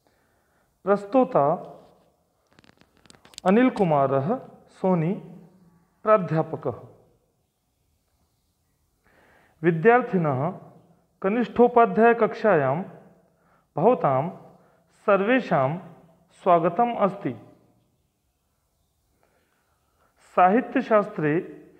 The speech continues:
काव्यशास्त्रालोके प्रथमे भागे अद्य वयं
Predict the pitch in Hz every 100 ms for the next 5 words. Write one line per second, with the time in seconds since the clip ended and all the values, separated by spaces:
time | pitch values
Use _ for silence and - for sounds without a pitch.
0 | _ _ - 175 196 269 - 214 196 -
1 | 233 226 202 185 220 226 190 - 208 302
2 | 196 147 147 139 110 - - _ _ _
3 | _ _ _ - 180 185 269 220 147 139
4 | 185